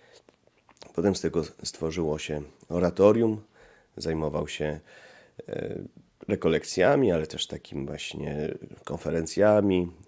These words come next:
słuchaniem różnych, e, tłumaczeń Pisma Świętego. No i potem były dyskusje, rozmowy, jakby takie grupy dzielenia. Pamiętajmy, że to był szesnasty wiek i straszne wojny <laughs> między protestantami a katolikami.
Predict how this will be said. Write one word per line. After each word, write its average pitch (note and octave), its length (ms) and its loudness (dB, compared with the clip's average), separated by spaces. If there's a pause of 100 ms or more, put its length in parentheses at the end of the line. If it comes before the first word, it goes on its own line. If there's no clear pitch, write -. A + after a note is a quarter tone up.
słuchaniem D#2+ 720 -4
różnych, D#2+ 480 -8 (580)
e, - 120 -10
tłumaczeń F2 560 2
Pisma B2+ 320 0
Świętego. G#2+ 520 0
No - 200 -2
i C3+ 240 -2 (340)
potem F2+ 260 -4
były E2+ 160 0
dyskusje, E2+ 640 -2
rozmowy, F2 640 2 (120)
jakby D#2+ 240 -10
takie D#2+ 240 -6
grupy F2 280 -2
dzielenia. G2+ 580 8 (560)
Pamiętajmy, E2+ 440 2
że F#2 120 -6
to D#2 140 -6
był E2+ 120 -6
szesnasty D2+ 560 -6
wiek D#2+ 360 -4 (640)
i E2 80 -6
straszne E2+ 500 0
wojny D#2 420 0 (320)
<laughs> - 380 -4
między D#2+ 260 -4
protestantami E2 920 -4 (440)
a - 80 -8
katolikami. D2+ 800 -6